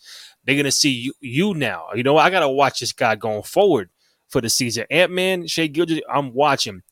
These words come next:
But LeBron, Giannis, K D, those guys, it, it's cool. But I'm talking about even in crunch time, it's, it's, it's, like, tied up or it's five-point lead. All right, now can we, can we bring the main guys for the five-minute stretch?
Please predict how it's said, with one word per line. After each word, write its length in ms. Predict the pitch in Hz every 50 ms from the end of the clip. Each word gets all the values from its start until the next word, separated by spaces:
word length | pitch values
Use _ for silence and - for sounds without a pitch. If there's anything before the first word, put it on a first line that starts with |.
| -
But 80 | - 151
LeBron, 580 | 151 147 135 151 180 190 196 190 190 185 165 139
Giannis, 400 | 160 170 180 180 180 165 - -
K 200 | - 165 170 165
D, 320 | 151 170 170 170 170 151 _ - - - -
those 160 | 156 165 156
guys, 440 | 151 - 175 170 170 170 170 160 -
it, 200 | - 208 220 - -
it's 140 | 190 185 -
cool. 400 | - - 190 156 156 180 185 _ _ _ _ _ - 120 -
But 280 | - 101 135 139 139 - _ _ _ _ _ _ _ -
I'm 120 | 139 175 190
talking 160 | - - 160
about 140 | 135 - -
even 200 | 180 180 208 196
in 220 | 175 - 147 147
crunch 400 | - - - - 220 254 - -
time, 300 | - 147 117 95 95 110
it's, 180 | 127 - - - -
it's, 200 | 156 143 - - -
it's, 240 | 165 165 - - 175
like, 220 | 160 139 123 - _ _
tied 380 | - - - 151 143 143 147 143
up 200 | 147 151 151 143
or 160 | 120 127 123
it's 140 | 117 104 -
five-point 500 | - 151 147 147 143 - 151 143 135 143
lead. 220 | 175 202 185 160 - -
All 100 | 147 156
right, 140 | 139 123
now 260 | 117 120 135 143 147 139
can 240 | - - 139 131
we, 220 | 127 143 151 139 _ -
can 120 | 139 139
we 80 | 143 139
bring 260 | 127 147 156 156 147
the 60 | 143
main 340 | 135 135 139 139 143 139 135
guys 380 | 135 135 135 131 143 151 -
for 40 | -
the 60 | 131
five-minute 580 | 113 - - 143 131 131 131 127 135 147 165 156
stretch? 640 | - - - - - 160 190 226 - - - -